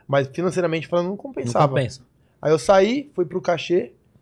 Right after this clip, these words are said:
Speaker 1: que era trezentos conto na época, era duzentos e quatorze,
Speaker 2: Duzentos e quatorze.
Speaker 1: e eu
Speaker 2: Era
Speaker 1: briguei.
Speaker 2: quatorze de condução.
Speaker 1: Aí aumentaram pra trezentos conto. Aí eu fui, fiquei um tempo, depois saí, também não, eu sou o filho rebelde da Rede T V, eu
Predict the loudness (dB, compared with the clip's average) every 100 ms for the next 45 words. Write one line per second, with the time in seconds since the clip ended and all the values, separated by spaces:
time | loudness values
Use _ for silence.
0 | _ _ -4 -2 -2 0 0 0 -4 -4
1 | -4 -4 -4 -2 -4 -2 -2 0 4 4
2 | 4 2 2 6 8 8 6 0 -2 -4
3 | -10 -2 2 4 6 8 8 10 8 6
4 | 2 2 0 0 -2 -2 -6 _ _ _
5 | _ 0 2 4 4 4 2 0 0 0
6 | -2 -2 -4 -4 -2 -2 -2 -4 -4 -6
7 | -4 -2 -2 -10 _ _ _ -8 -6 -4
8 | -4 -4 -4 -4 0 0 0 -4 -10 _
9 | -10 -6 -4 -4 -4 -4 -2 -2 0 2
10 | 4 6 4 4 0 -2 -4 -4 -6